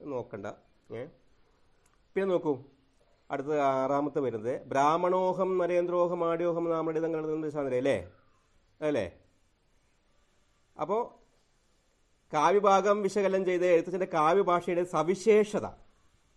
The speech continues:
അതാണ് നമുക്ക്, ഏ, എഴുതേണ്ടത്. സവിശേഷത എന്താണ്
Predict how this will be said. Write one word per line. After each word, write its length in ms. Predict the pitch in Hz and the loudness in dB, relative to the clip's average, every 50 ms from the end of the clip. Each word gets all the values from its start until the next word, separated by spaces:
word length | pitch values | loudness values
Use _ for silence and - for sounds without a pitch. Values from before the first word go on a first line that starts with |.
| _ _ _ _ _ - | _ _ _ _ _ -12
അതാണ് 360 | 110 107 107 117 107 104 135 | -10 -8 -6 -6 -6 -6 -6
നമുക്ക്, 320 | 147 107 95 95 90 - - - - _ _ _ _ - - - _ _ _ _ _ _ _ _ _ _ _ _ _ _ _ _ _ _ _ _ - 107 | -8 -8 -10 -10 -12 -14 -18 -20 -20 _ _ _ _ -20 -20 -20 _ _ _ _ _ _ _ _ _ _ _ _ _ _ _ _ _ _ _ _ -16 -12
ഏ, 20 | 104 98 95 95 - 98 104 104 104 | -12 -12 -12 -12 -14 -12 -12 -10 -10
എഴുതേണ്ടത്. 300 | 98 95 95 87 92 95 | -10 -10 -12 -14 -14 -14
സവിശേഷത 480 | - 113 113 120 123 143 131 135 - 120 | -12 -10 -10 -8 -8 -8 -8 -8 -8 -10
എന്താണ് 440 | 95 90 87 90 90 85 87 107 | -10 -10 -12 -14 -14 -16 -18 -20